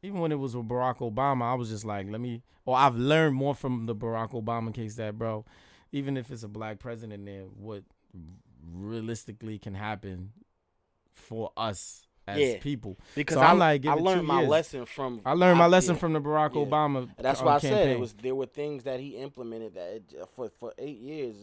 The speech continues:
Speaker 2: it just wasn't.
Speaker 1: And I just learned a lot about politics,
Speaker 2: Oh.
Speaker 1: like,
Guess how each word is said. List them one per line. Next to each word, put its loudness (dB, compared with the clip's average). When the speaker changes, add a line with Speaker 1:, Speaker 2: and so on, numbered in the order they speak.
Speaker 2:
it -20
just -20
wasn't. -12
Speaker 1:
And 0
I 6
just 0
learned 4
a 0
lot 6
about 2
politics, 0
Speaker 2:
Oh. -8
Speaker 1:
like, -6